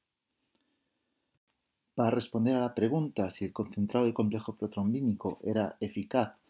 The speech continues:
para revertir la anticoagulación oral en los pacientes que se someten a un trasplante cardíaco, hemos diseñado un estudio retrospectivo que incluía a todos los trasplantes cardíacos electivos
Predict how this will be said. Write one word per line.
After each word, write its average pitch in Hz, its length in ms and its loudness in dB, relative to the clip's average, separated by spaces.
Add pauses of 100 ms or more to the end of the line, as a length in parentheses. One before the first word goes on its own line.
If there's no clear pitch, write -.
(280)
para 98 200 -4
revertir 101 380 -2
la 107 60 0
anticoagulación 95 1300 -2
oral 113 400 0
en 98 120 -2
los 90 140 -6
pacientes 107 640 -2
que - 80 -8
se 98 120 -6
someten 104 460 0
a 101 40 2
un 98 100 -2
trasplante - 400 -4
cardíaco, 131 600 0
hemos 104 220 0
diseñado 113 640 0 (480)
un 135 160 0
estudio 120 320 2
retrospectivo 139 800 -4
que 117 100 -4
incluía 107 600 0
a 104 100 -4
todos 120 180 2
los 120 140 -2
trasplantes 104 720 0
cardíacos 98 800 -2
electivos 127 800 -2